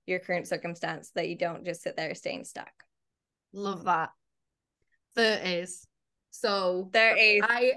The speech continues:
Speaker 2: I am turning twenty-nine next month. A lot of my friends around me are either turning thirty or are already thirty, right?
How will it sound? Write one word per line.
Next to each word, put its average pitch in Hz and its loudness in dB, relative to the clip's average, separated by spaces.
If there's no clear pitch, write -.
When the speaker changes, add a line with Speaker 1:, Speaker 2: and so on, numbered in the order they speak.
Speaker 2:
I 262 4
am 180 2
turning 226 6
twenty-nine 196 2
next - -4
month. 226 -4
A 226 10
lot 226 10
of 233 4
my 233 8
friends 180 2
around 175 6
me 170 0
are 185 6
either 185 0
turning 196 -2
thirty 165 0
or 160 -2
are 170 2
already 170 0
thirty, 151 0
right? 160 6